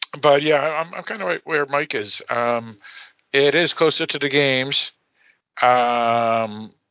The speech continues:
though not that close. And it was not really that scary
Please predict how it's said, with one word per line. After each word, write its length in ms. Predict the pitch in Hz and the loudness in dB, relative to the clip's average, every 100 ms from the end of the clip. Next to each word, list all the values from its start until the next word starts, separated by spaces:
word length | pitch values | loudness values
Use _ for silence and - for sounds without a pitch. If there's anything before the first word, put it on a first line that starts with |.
| _ _ _ | _ _ _
though 800 | 131 135 131 127 123 120 117 - - | 2 4 6 4 4 2 0 -6 -6
not 200 | 143 156 - 113 | 0 0 0 2
that 300 | 143 131 - | 4 2 -2
close. 600 | - 120 113 113 - - - - - _ _ _ _ _ _ _ _ _ _ - | -4 -4 -4 -6 -10 -12 -20 -20 -20 _ _ _ _ _ _ _ _ _ _ -4
And 460 | 156 147 143 139 | -2 -2 -2 -4
it 340 | 135 151 135 - | -4 0 0 0
was 400 | 131 135 127 110 | 2 2 2 -4
not 180 | 147 143 | -2 0
really 200 | 143 135 | 0 0
that 160 | 131 - | -2 -2
scary 840 | - - - 127 131 113 110 107 | -4 -6 -2 2 2 2 -2 -6